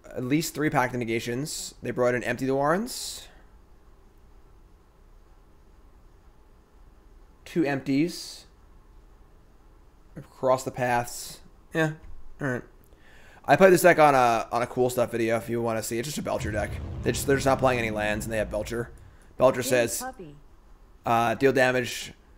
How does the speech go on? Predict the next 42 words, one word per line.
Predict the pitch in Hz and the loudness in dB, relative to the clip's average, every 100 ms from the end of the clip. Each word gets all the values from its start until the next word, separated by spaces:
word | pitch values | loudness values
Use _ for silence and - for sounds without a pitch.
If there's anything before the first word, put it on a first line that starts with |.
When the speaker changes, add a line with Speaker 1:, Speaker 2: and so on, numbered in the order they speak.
| - - - | -20 -20 0
Speaker 1:
Flip | 202 - | 2 8
cards | 190 180 | 10 10
so | 170 | 8
you | 165 | 6
hit | 156 | 6
a | 135 | 4
mountain, | 110 131 131 151 | 2 0 2 0
and | 135 | 0
then | 120 | 0
deal | 117 117 | 0 0
damage, | 110 113 120 113 - | 0 -2 -2 -6 -8
and | 117 | -6
then | 113 | -4
how | |
many | 104 104 | -4 -6
lands, | 95 90 | -10 -10
so. | - - - - - - - - - - - | -8 -8 -8 -12 -20 -20 -20 -20 -20 -20 -16
Uh, | 53 69 - - - - - - - - - - - - - | -12 -12 -14 -16 -20 -20 -20 -20 -20 -20 -20 -20 -20 -20 6
Beardy | 196 208 | 8 10
Boy, | 175 151 | 10 10
resub, | 160 156 143 | 8 4 2
thanks | 139 139 | 0 -2
so | |
much. | 139 - - - - - | -4 -4 -10 -18 -20 -2
All | |
right, | 240 190 | 2 2
I | 190 | 2
mean, | 202 180 151 - - - - - - - - - | 2 2 -2 -10 -20 -18 -10 -6 -6 -8 -12 -4
I | 147 | 4
don't | 190 202 | 6 10
know | 180 | 10
if | 165 | 10
we | 156 | 6
can | 131 | 0
beat | 143 | 0
that | 117 | 0
hand | 110 110 - - - - - - - - | -4 -8 -12 -20 -20 -20 -20 -20 -14 -4
without | 131 123 | -2 -2
a | |
Spell | - 110 | -2 -6
Snare. | 107 104 107 - - - - - - - - - - - | -6 -10 -12 -20 -20 -20 -16 -4 -2 -2 -4 -8 -12 -12
So, | - 98 - | -12 -10 -12